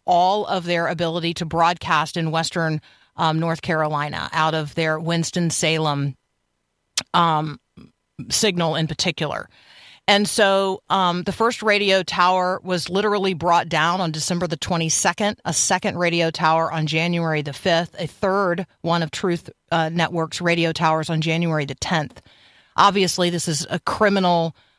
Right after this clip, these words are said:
um, act. Um, they are, temporary repairs, I would say, are in progress. Um,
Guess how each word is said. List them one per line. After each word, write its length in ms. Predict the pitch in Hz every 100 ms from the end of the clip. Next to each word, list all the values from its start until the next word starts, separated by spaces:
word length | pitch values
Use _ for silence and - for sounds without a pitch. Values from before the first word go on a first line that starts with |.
| _ _ -
um, 480 | 160 156 151 147 -
act. 540 | - 175 254 - - - _ _ _ _
Um, 520 | 175 170 160 156 160 - _ _ _ _ _
they 220 | 180 180
are, 420 | 165 185 190 190 - 120 135 -
temporary 560 | - 226 226 202 185
repairs, 500 | 170 170 190 170 185
I 80 | 175
would 140 | 170 160
say, 240 | 170 170
are 160 | 165 -
in 140 | 165
progress. 640 | - 165 170 175 175 - - -
Um, 360 | 170 160 160